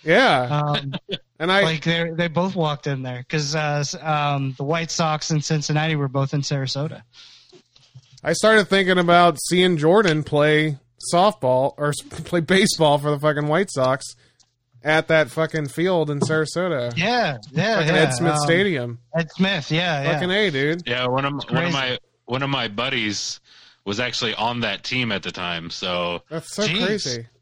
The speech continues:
Speaker 1: God.
Speaker 3: So, because I was talking to him one day, and I, you know, I was just talking about, like, baseball cards and stuff. He's like, he's like, "Yeah, I never really collected 'em. I, I do have, uh,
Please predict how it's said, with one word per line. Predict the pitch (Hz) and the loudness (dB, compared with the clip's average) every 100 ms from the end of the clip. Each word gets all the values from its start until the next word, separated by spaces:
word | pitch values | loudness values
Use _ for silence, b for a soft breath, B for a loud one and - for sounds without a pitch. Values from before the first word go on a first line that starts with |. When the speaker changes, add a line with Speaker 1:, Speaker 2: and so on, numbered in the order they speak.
| - | -16
Speaker 1:
God. | 180 | -8
Speaker 3:
So, | 123 110 113 | -4 -2 -4
because | 120 139 | -4 -4
I | 151 165 | -4 -4
was | - | -4
talking | 175 175 156 | -4 -4 -2
to | 156 | -2
him | |
one | 135 156 | -2 -4
day, | 147 127 120 | -2 -2 -2
and | 123 | -2
I, | 120 | -4
you | 110 123 120 | -6 -6 -2
know, | 127 | 0
I | |
was | 123 127 | -2 -2
just | 123 | -4
talking | 135 123 | -4 -4
about, | 117 110 | -2 -2
like, | 101 | -4
baseball | 98 117 - 101 | -2 -4 -4 -6
cards | 90 98 95 | -4 -6 -6
and | |
stuff. | - 101 | -6 -8
He's | 104 | -8
like, | 98 98 B B B B - | -10 -12 B B B B -14
he's | |
like, | 147 160 | -10 -4
"Yeah, | 196 196 190 | -2 -2 -2
I | 143 185 | -2 -4
never | 220 220 214 | -4 -2 0
really | 190 190 175 | 0 0 -2
collected | - 131 143 147 160 | -4 -4 -4 -4 -4
'em. | 156 156 156 139 | -2 -2 -4 -6
I, | 123 131 131 _ | -4 -4 -4 _
I | 120 131 | -6 -4
do | 165 196 | -2 -2
have, | 180 165 143 | -2 -2 -2
uh, | 127 117 107 104 98 | -2 -2 0 0 0